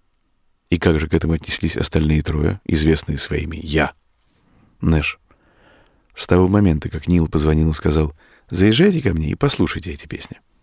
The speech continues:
Мы знали, что хотим поддержать его. Знали, что хотим петь эти песни. Мы знали важность того, что он хочет сделать,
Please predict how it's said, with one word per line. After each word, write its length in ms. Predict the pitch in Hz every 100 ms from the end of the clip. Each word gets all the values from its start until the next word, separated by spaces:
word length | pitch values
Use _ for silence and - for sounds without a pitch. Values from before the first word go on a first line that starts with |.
| _ _ _ _ _
Мы 120 | 101 127
знали, 380 | 107 80 98 - _ _ _ _ -
что 180 | - 90
хотим 280 | 90 127
поддержать 580 | 123 104 104 80 73 -
его. 160 | - - _ _ _ _ _ -
Знали, 320 | 87 131 131
что 300 | - 92 -
хотим 460 | - - 113 170 85
петь 240 | 80 73
эти 160 | 73 -
песни. 400 | 67 64 - - _ _ _ _ _
Мы 160 | - 101
знали 220 | 120 131
важность 360 | 131 139 120 -
того, 200 | 123 120
что 160 | -
он 80 | 120
хочет 320 | 113 113 117
сделать, 420 | 113 110 82 71